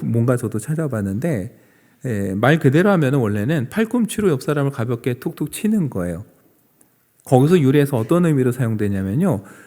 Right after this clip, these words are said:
누군가에게 막 부담을 주지도 않고 막 강압적으로 몰아붙이지도 않지만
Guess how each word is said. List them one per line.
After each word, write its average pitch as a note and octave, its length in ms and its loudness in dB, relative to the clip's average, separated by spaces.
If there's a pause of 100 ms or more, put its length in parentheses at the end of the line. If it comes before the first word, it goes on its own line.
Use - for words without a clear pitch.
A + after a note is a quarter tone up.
(120)
누군가에게 C#3 600 2
막 - 320 -10
부담을 C3+ 460 0
주지도 A#2+ 300 -6
않고 A#2 640 -4 (320)
막 C#3 240 2
강압적으로 D#3 760 2
몰아붙이지도 B2 760 0
않지만 D3+ 680 0